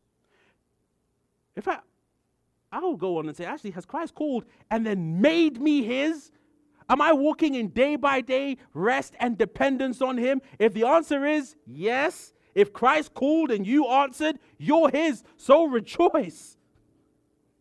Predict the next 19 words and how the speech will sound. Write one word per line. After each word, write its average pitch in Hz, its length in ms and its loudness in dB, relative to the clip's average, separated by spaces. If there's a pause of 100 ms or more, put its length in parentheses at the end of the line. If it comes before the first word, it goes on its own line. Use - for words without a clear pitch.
(1400)
And 233 100 -6
that 359 120 -4
should - 160 -6
put - 240 -2
any 427 320 -2
thought 262 240 -2
out 226 160 -4
of 185 100 -6
our 185 160 -2
minds 175 300 -8
entirely 233 880 -4 (1000)
of 175 140 -8
going 220 280 0
back 202 240 -8
under 185 320 -6
any 185 220 -8
sort 175 240 -10
of 156 80 -14
system 151 520 -10